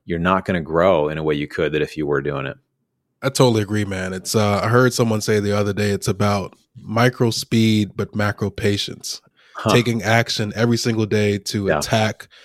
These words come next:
Speaker 2: get after it. You know, some days you're gonna wake up and you're gonna feel like, "Man, today is not the day," right? But, you know, it just kinda takes me back to my football days and, and just remembering, like, somebody's after your lunch, right?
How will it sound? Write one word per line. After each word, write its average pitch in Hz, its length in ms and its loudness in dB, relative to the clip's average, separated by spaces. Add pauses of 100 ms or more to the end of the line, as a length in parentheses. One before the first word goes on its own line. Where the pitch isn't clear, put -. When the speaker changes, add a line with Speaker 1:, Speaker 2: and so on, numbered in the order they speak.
(200)
Speaker 2:
get 120 160 6
after 110 440 2
it. 104 280 0
You 104 80 -6
know, 95 140 -6
some 123 200 0
days 117 180 4
you're 110 100 0
gonna 107 160 0
wake 110 260 2
up 107 220 0
and 101 100 -4
you're 101 100 -4
gonna 104 200 -4
feel 107 200 -2
like, 98 180 -4
"Man, 104 380 -4 (400)
today 123 240 4
is 120 100 2
not 113 200 -2
the 107 80 -4
day," 101 380 -4 (100)
right? 107 320 -4
But, 101 240 -2 (640)
you 113 80 -4
know, 110 100 0
it 107 80 0
just 113 260 -2
kinda 131 220 4
takes 123 220 0
me 117 60 -2
back 110 240 -2
to 123 60 -6
my 104 140 -4
football 107 440 -2
days 101 380 0
and, 98 200 -6
and 104 120 -8
just 107 140 -4
remembering, 104 460 0
like, 92 180 -8
somebody's 110 580 0
after 107 260 -2
your 107 180 0
lunch, 107 480 0
right? 101 280 -8